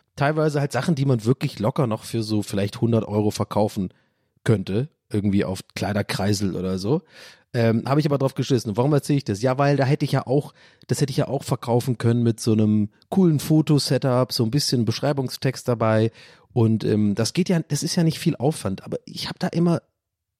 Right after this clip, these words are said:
wisst ihr was, Leute, ich bin einfach mal ehrlich mit euch und mit mir selber an der Stelle. Was rede ich hier um heißen Brei? Ich bin zu faul dafür. Punkt. Ja,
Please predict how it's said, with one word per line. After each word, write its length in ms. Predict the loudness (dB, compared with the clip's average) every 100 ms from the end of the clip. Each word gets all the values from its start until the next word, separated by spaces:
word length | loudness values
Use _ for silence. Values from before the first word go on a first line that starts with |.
| _ _ _ _ -20 -14 -4
wisst 180 | -4 -2
ihr 100 | 0
was, 200 | 0 2
Leute, 180 | 0 0
ich 120 | -2
bin 120 | -4
einfach 180 | -2 -2
mal 120 | -4
ehrlich 380 | 0 0 0 0
mit 180 | -4 0
euch 240 | -2 0
und 160 | -2 -2
mit 120 | -2
mir 120 | 0
selber 320 | 0 0 0
an 80 | 0
der 80 | -2
Stelle. 340 | -4 -4 -4 _ _ _ _ _ _
Was 200 | -4 -2
rede 140 | -2 -2
ich 60 | 0
hier 60 |
um 100 | 0
heißen 260 | 0 -2 -4
Brei? 280 | -4 -4 -6 _ _ -6
Ich 120 | -4
bin 140 | -2 -2
zu 100 | 0
faul 200 | 0 0
dafür. 320 | -2 -6 -16 _ _
Punkt. 260 | -2 -2 -2 _ _ _
Ja, 120 | -4